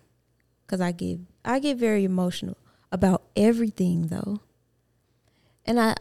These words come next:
I don't think that has anything to do with me being, like, growing up. It's just me as a person. I, I always feel sorry. You know how you try to care for somebody,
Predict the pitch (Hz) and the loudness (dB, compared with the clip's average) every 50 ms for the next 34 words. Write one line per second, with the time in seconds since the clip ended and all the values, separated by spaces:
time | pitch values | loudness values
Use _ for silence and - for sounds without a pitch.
0 | - - 226 240 254 277 285 269 247 - - 233 233 233 - 208 214 214 202 196 | -6 -4 -2 0 2 2 2 2 0 0 -2 -2 -2 0 0 0 2 2 2 2
1 | 190 - - - 233 240 226 - 220 208 202 196 185 180 196 190 190 180 180 180 | 0 -2 -2 0 0 0 2 0 0 0 0 0 0 2 2 2 2 2 2 0
2 | 175 175 180 180 175 175 - _ _ _ _ _ - 196 190 190 185 180 - - | 2 2 2 2 0 -2 -6 _ _ _ _ _ -4 -2 0 0 0 0 -2 -6
3 | - - 196 180 175 180 175 180 190 190 190 185 180 180 180 170 170 - - - | -8 -6 -4 -2 -2 -2 -2 -2 0 0 2 2 2 2 2 0 -2 -4 0 0
4 | 214 208 208 208 190 - 185 170 175 180 190 190 185 185 180 175 170 _ _ _ | 2 2 2 0 0 0 -2 -4 -4 -2 -2 0 0 0 0 -2 -4 _ _ _
5 | _ _ _ _ _ _ _ _ _ - 185 180 180 - - - 196 190 190 180 | _ _ _ _ _ _ _ _ _ -2 0 0 0 -2 -4 -2 0 0 2 0
6 | - 180 180 180 170 160 165 - - - 175 175 - - 180 180 180 180 175 175 | 0 -2 0 0 -2 -2 -4 -6 -6 -4 -4 -4 -2 -2 0 2 2 2 2 0
7 | - - - - - 190 180 175 - - - - 185 190 196 190 190 190 185 185 | -2 -4 -8 -2 -2 0 0 0 -2 -4 -2 0 0 2 2 0 0 0 -2 -2
8 | 185 - - - - - - 277 302 294 302 294 269 233 240 226 220 - 226 202 | -4 -6 -8 -20 -16 -6 0 0 2 4 4 2 4 2 2 0 2 0 2 2
9 | 190 - - 226 220 214 - - 214 - 214 208 208 214 214 214 208 208 208 208 | 0 0 0 0 0 0 0 -4 -2 0 0 0 2 2 2 0 0 0 -2 -4
10 | - | -6